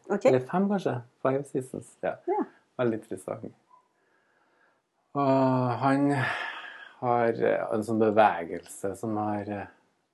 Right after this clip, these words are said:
Speaker 2: det er ikke bare han, ja, men, eh, han er nå, eh, godt kjent i det. Og han som har dere, laget her High, High, Highland, eh, Highline, Highline, heter den i New York.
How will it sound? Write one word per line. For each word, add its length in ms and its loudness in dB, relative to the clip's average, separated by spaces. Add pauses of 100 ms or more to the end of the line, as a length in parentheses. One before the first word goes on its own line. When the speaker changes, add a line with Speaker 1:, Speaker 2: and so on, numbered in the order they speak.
(260)
Speaker 2:
det 80 -2
er 20 -4
ikke 140 -16
bare 440 4
han, 300 2
ja, 120 2
men, 360 2
eh, 240 0
han 160 -2
er 120 -2
nå, 160 -6 (180)
eh, 60 -12 (200)
godt 220 -20
kjent 380 -8
i 80 -2
det. 160 -8 (440)
Og 80 4
han 160 4
som 160 -4
har 180 4
dere, 580 2 (1120)
laget 200 4
her 200 2
High, 580 2 (520)
High, 220 0 (640)
Highland, 540 0 (400)
eh, 80 -8 (1300)
Highline, 800 4 (160)
Highline, 460 6
heter 380 6
den 200 4
i 60 4
New 160 6
York. 340 2